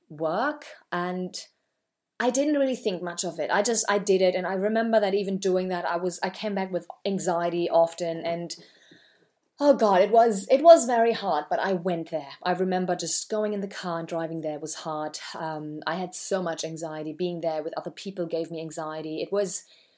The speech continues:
constant, and I did it anyway. And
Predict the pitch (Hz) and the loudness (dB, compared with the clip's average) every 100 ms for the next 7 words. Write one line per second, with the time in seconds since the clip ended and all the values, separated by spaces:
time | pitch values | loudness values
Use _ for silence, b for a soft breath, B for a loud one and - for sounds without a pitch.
0 | b b _ 233 220 - - - 202 208 | b b _ 2 2 2 -4 -4 0 0
1 | 208 226 220 196 190 180 - - - _ | 2 2 0 -2 -4 -4 -8 -10 -16 _
2 | _ _ _ _ _ _ 202 196 190 190 | _ _ _ _ _ _ 2 4 2 0
3 | 190 | -4